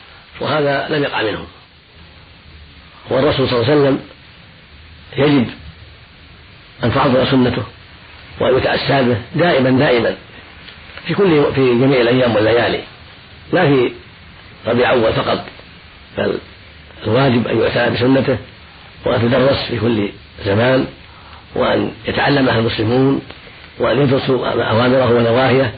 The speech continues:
وما كان عليه حتى يعملوا بذلك. أما أن يحتفل بمولد في ربيع ثاني، ربيع أول، في ثاني عشر من ربيع أول، أو قبل ذلك أو بعد ذلك بالطريقة المعروفة،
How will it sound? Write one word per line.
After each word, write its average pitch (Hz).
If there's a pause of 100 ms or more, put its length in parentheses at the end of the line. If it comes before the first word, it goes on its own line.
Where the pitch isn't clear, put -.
(520)
وما 123
كان 123
عليه 123
حتى 160
يعملوا 156
بذلك. 185 (840)
أما 135
أن 139
يحتفل 120
بمولد 123
في 101 (320)
ربيع 110
ثاني، 117 (160)
ربيع 120
أول، 120
في 101 (140)
ثاني 113
عشر 120
من 120
ربيع 110
أول، 123 (680)
أو 135
قبل 143
ذلك 123
أو 120
بعد 117
ذلك 117
بالطريقة 120
المعروفة، 123